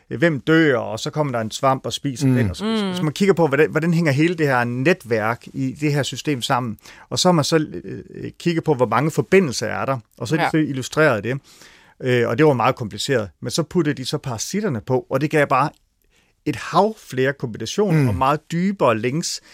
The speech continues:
Speaker 1: Så det vil sige, det, at deres konklusion i det studie var, det er, at, at parasitterne, de er med til at stabilisere hele økosystemet.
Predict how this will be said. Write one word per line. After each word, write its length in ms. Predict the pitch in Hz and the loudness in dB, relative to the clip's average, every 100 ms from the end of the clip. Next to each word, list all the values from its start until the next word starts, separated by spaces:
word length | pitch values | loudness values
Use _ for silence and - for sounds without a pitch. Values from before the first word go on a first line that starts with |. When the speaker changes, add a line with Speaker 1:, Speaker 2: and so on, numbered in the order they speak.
| - _ | -20 _
Speaker 1:
Så 140 | - | -4
det 80 | 147 | -4
vil 80 | 151 | -2
sige, 300 | - 165 175 | -2 -2 -2
det, 160 | 143 160 | 0 2
at 60 | |
deres 160 | 139 127 | 2 -2
konklusion 540 | 147 131 123 208 190 | -4 -6 -4 0 0
i 80 | 135 | -2
det 180 | 127 147 | -4 -6
studie 300 | - 151 113 | -2 -2 0
var, 140 | 117 | 0
det 180 | 127 151 | 2 2
er, 200 | 135 131 | 2 2
at, 160 | 135 104 - - - - - - - - - | 0 -4 -10 -20 -20 -20 -20 -20 -20 -20 -8
at 120 | 127 | -8
parasitterne, 480 | - 127 - 151 156 | 0 0 0 2 0
de 100 | 127 | 2
er 40 | 156 | 2
med 280 | 143 156 | 6 6
til 240 | 165 - 127 | 4 -2 -4
at 80 | 113 | -4
stabilisere 720 | - 127 120 - 202 151 98 90 | -6 -6 -6 -4 -2 0 -2 -6
hele 320 | 143 139 156 - | -4 -2 -4 -6
økosystemet. 680 | 147 135 113 110 117 135 | -6 -8 -8 -10 0 2